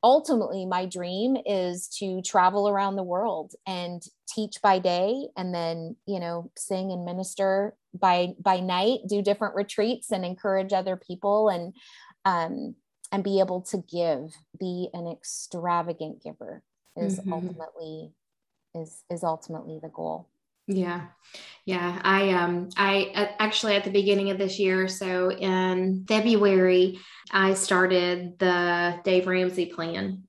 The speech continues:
Speaker 2: And so I am navigating that journey now to getting out of debt. And it's always, or I won't say always, but over the past probably five years, it's been in the back of my mind that I've wanted to get out of debt. And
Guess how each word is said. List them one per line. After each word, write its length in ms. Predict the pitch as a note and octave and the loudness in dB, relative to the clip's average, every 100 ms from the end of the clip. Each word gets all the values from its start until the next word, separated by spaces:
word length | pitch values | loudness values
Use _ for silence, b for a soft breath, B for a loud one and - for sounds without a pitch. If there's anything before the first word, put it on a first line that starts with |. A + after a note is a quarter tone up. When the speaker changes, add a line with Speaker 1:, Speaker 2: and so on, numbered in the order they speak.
| - | -2
Speaker 2:
And 260 | G3 F#3+ | 0 0
so 300 | F#3+ F#3 F3+ | 2 2 4
I 320 | F3+ - F3+ F#3 | 2 4 4 4
am 260 | - F3+ F#3 | 2 0 2
navigating 580 | F#3+ G3+ G3+ G3 F#3+ F#3 | 2 4 4 2 2 0
that 220 | F3+ F#3 | -2 -2
journey 320 | G3 F#3 F3+ | -2 0 0
now 580 | F#3 G3+ G3+ F#3+ F#3 F#3 B B B B B _ - | 2 2 4 4 4 0 B B B B B _ -4
to 460 | A3+ G#3 G3 F#3+ | 4 6 8 6
getting 300 | F#3+ G3+ G3+ | 6 6 6
out 160 | F#3+ F3+ | 4 0
of 120 | F3 | -2
debt. 320 | F3 D#3+ E3 - - | 0 0 0 -4 0
And 640 | F#3+ F#3+ F#3 F3+ F#3 F#3 - | 4 6 4 4 0 -2 0
it's 160 | A3 G#3+ | 2 6
always, 600 | G#3+ A#3+ A#3+ A3+ - - - | 6 8 6 6 0 -10 0
or 340 | G#3 G3 F#3+ - | 2 2 -2 0
I 40 | |
won't 180 | A3 A3 | 0 2
say 160 | G#3 F#3+ | 0 4
always, 480 | F#3+ F#3 F3+ F#3 - | 4 6 4 2 2
but 340 | F#3 F3 - - _ - | 0 0 -4 -20 _ 0
over 200 | G#3 G#3+ | 2 4
the 60 | G#3 | 2
past 640 | G#3 F#3+ F#3+ - - - B B _ | 2 2 2 -4 -8 -10 B B _
probably 400 | - G#3+ G3+ G3 | -4 0 2 2
five 300 | F#3+ F#3+ F#3 F#3+ | 4 4 6 8
years, 280 | F#3+ F#3 | 6 4
it's 160 | - - | -2 -4
been 140 | G#3 | 0
in 100 | G#3 | 2
the 60 | G3 | 4
back 200 | F#3+ F#3+ | 4 2
of 100 | F#3+ | 0
my 140 | F#3 | 2
mind 320 | F#3 F#3 F#3 F3+ | 2 2 2 0
that 220 | E3+ - | -2 -2
I've 180 | F#3+ F#3+ | -4 0
wanted 260 | F#3+ F#3 F3+ | 2 2 0
to 60 | |
get 160 | F3 F3 | -2 -2
out 140 | E3+ | 0
of 80 | E3 | 0
debt. 280 | E3 D3+ - - - | 0 0 -2 -12 -4
And 520 | A3 G3 G3 F#3 F#3 | 2 4 6 4 2